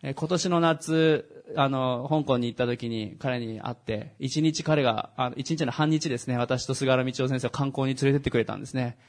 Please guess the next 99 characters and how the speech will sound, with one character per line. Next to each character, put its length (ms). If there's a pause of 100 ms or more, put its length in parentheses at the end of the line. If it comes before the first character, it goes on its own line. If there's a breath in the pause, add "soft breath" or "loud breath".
(200 soft breath)
も 120
う 20
駐 220
在 220
員 80
で 100
立 120
派 160
に 80
や 80
っ 60
て 100
て、 80
向 100
こ 100
う 20
の 60
支 100
店 120
長 140
ま 100
で 60
や 100
る 60
よ 80
う 40
に 40
な 80
っ 80
て 80
い 80
て、 240 (640 soft breath)
え 280
ー、 20
も 120
の 60
す 120
ご 100
く 380
祝 240
福 100
さ 140
れ 80
た 280
状 200
態 180
で 80
し 120
た。 320
え 40 (120)
ー、 20
で 80
も 100
な 120
ん 40
か 80
色 240
々 300
聖 160
書 100
の 80
こ 80
と 80
と 120
か 140
も 140
聞 160
い 40
て 100
く 100
れ 80
て、 320
一 80
緒 140
に 40
お 80
祈 140
り 80
し 80
た 80
り 140
し 160
ま 100
し 80
た。 220 (580 soft breath)
そ 140
の 80
後 100
香 180
港 120
の 100
情 160
勢 140
が 80
悪 160
く 80
な 100
っ 60
て、 280